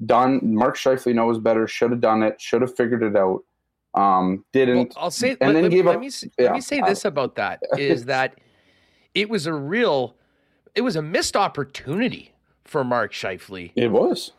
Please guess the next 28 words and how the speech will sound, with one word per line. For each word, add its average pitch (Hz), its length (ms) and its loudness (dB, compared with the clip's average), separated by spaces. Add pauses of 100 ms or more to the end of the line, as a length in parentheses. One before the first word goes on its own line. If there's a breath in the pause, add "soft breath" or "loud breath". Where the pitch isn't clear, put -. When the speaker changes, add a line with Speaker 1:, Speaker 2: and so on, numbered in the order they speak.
(140)
Speaker 2:
to 165 100 -4
get, 135 380 -8
to 143 160 -6
get 165 280 -2
up, 160 200 -2
to 143 100 -8
stand 127 460 -4
up, 120 220 -6
to 139 120 -10
show 160 500 -2
accountability, 104 960 -6
to 120 460 -8
Speaker 1:
Be 135 180 -6
a 196 60 2
Speaker 2:
and, 165 180 0
Speaker 1:
leader. - 140 -2
Speaker 2:
and, - 120 -12
and 202 140 -2
listen, 254 240 -6
it's 175 160 -12
one 262 200 -4
thing 185 260 -4
to 156 200 -8
say 151 340 -6
it 143 120 -8
to 147 100 -14
the 113 100 -12
fans 117 600 -6